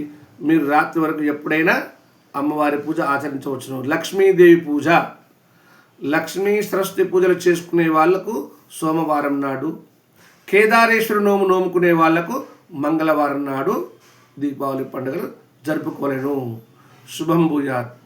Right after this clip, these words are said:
సర్వే జనా సుఖినో భవంతు. సమస్త సన్మంగళాని భవతు.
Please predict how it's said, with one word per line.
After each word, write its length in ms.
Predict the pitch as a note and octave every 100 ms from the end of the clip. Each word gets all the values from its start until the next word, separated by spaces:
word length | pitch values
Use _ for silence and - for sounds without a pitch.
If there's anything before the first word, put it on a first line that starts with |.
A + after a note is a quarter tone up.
| _ _ _ - - _ _ _ - - -
సర్వే 320 | D#3+ F3+ F#3+ F#3+
జనా 300 | E3+ E3+ E3+
సుఖినో 380 | E3+ - E3 F3
భవంతు. 480 | D3+ D3 C3+ C3 - - - _ _
సమస్త 460 | - F3 F#3+ F3+ F#3
సన్మంగళాని 680 | - D#3+ D#3+ D#3 D3+ D3 D#3
భవతు. 360 | C#3 B2+ A2+